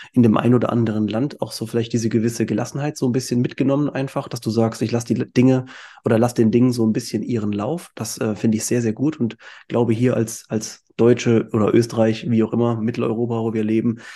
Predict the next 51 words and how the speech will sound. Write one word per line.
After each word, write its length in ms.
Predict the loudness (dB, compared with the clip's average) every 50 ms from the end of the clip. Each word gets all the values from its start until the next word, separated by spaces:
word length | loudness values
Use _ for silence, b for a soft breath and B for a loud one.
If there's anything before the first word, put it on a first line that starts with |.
| B B -8
wir 100 | -2 0
haben, 100 | 0 0
glaube 180 | 2 0 0
ich, 80 | 0 -2
oftmals 460 | -4 -4 -4 -2 -2 -2 -4 -4 -4
ein 100 | -4 -2
bisschen 240 | -2 -2 -4 -4 -2
diese 240 | -2 -2 -2 -4 -4
arg 200 | -4 -4 -6 -8
Verbissenheit 680 | -10 -10 -2 2 2 2 4 2 0 0 0 -2 -2 -2
in 160 | -2 0 2
allem 420 | 2 2 2 2 4 2 2 0 0
und 220 | -2 -2 0 0
da 220 | 0 0 0 0 0
sollte 240 | -2 -2 -2 -2 -2
man, 160 | -4 -4 -4
glaube 180 | -6 -6 -8
ich, 60 | -6 -4
immer 160 | -2 -2 -2
dieses, 340 | -2 -4 -4 -6 -8 -10 B B B B B B B
diesen 200 | -2 2 4 4
lockeren 400 | 6 4 4 4 2 2 2 2
Faktor 400 | 0 0 -4 -8 -6 -4 0 0
ein 40 | 0
bisschen 280 | 0 -2 -2 -2 0 0
mit 320 | 0 -2 -4 -8 -8 -4
reinspielen 520 | -2 -2 -2 -2 -4 -4 -6 -4 -4 -2 -4
lassen. 240 | -4 -4 -4 -6 -6
Also 180 | -4 -4 -4
von 140 | -4 -2 -2
daher, 380 | -2 -2 0 0 0 0 -2 -4 B B B B B B B B B _ -8
ich 120 | -8 -8
hab 80 | -6 -6
mir 80 | -6
schon 160 | -4 -4 -2
eine 100 | -2 -2
Schnitze 640 | -2 0 0 0 0 -2 -4 -2 0 0 0 0 0
von 140 | 0 0 0
dir 160 | 0 0 -2
abgeschnitten 480 | -4 -6 -6 -4 -4 -4 -2 -2 -4 -4
heute. 340 | -6 -6 -6 -6 -6 -6 -6 -6
Werd 160 | -4 -2 0
mal 100 | 0 -2
gucken, 240 | -2 -2 0 0 0
ob 80 | 0
ich 80 | 0 -2
das 160 | -4 -4 -4
dann 140 | -2 -2 -2
auch 160 | -2 0 2
umsetzen 400 | 2 4 4 4 2 0 -2 -2
kann. 260 | 0 2 4 4 2